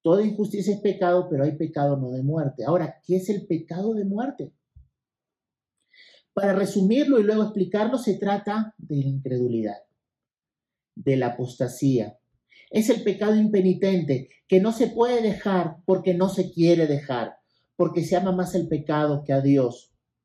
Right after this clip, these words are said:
Porque no hay poder en estas personas, en los incrédulos no hay poder de Dios. Porque sabemos que el poder para abandonar el pecado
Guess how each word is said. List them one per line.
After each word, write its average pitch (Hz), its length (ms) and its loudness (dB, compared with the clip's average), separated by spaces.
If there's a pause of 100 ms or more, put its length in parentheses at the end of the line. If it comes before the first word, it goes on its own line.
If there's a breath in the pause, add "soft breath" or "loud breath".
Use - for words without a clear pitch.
(640)
Porque 185 360 2
no 190 160 2
hay 247 280 0
poder 202 540 0
en 185 140 0
estas 185 380 -4
personas, 151 560 -4
en 151 100 -4
los 151 160 -8
incrédulos 170 500 0
no 156 100 -8
hay 170 160 -4
poder 165 280 -2
de 156 140 -4
Dios. 143 460 -4 (260 soft breath)
Porque 196 300 0
sabemos 220 500 0
que 220 80 -2
el 208 160 -2
poder 180 460 0
para 185 180 -2
abandonar 160 580 -2
el 247 140 -6
pecado 117 680 -4